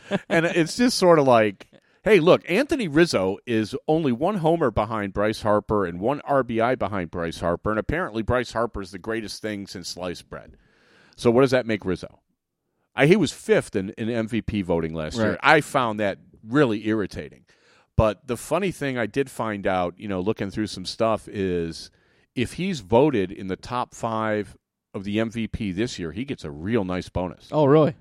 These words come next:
Speaker 2: Yeah.
Speaker 1: Well, I'm pretty sure that, well, he's on pace for that, that's for sure.
Speaker 2: Are you kidding me?
Speaker 1: <laughs>
Speaker 2: I mean, for one, y-, you know, you, you say what you want about Jason Hayward and Ben Zobrist, and, and, you know, there's, I don't know that there's a new pecking order,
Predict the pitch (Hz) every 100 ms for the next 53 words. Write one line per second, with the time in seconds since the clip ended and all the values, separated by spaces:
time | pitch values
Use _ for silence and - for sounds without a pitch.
0 | - 82 110 101 - - 113 107 147 113
1 | - 120 107 - _ _ _ _ _ 120
2 | 135 131 131 147 160 - 107 104 101 120
3 | - 101 - 90 - _ _ _ _ _
4 | - 113 92 - 107 139 190 214 185 -
5 | 95 147 170 165 143 - _ _ - 180
6 | 160 180 240 127 123 - _ - 151 -
7 | - 151 127 117 139 170 147 - 226 233
8 | 175 185 160 160 147 117 - 135 131 117
9 | 113 113 113 95 85 101 98 101 98 101
10 | 101 98 - 85 82 - 98 90 85 95
11 | 98 92 95 - - 117 131 135 113 117
12 | 110 - 104 107 98 92 113 110 110 101
13 | 104 104 101